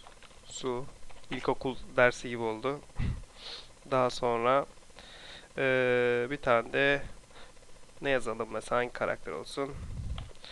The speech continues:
Ömer yazalım. Ö'yü içersin. Evet, şimdi böyle bir mesajımız olduğunu düşünelim.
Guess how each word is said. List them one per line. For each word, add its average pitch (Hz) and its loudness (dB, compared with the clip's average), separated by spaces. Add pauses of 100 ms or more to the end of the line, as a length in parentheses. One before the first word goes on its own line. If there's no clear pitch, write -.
(280)
Ömer 139 8
yazalım. 120 2 (420)
Ö'yü 123 2
içersin. 123 0 (1080)
Evet, 147 8
şimdi 160 0
böyle 147 10
bir 160 2
mesajımız 147 4
olduğunu 117 2
düşünelim. 113 -4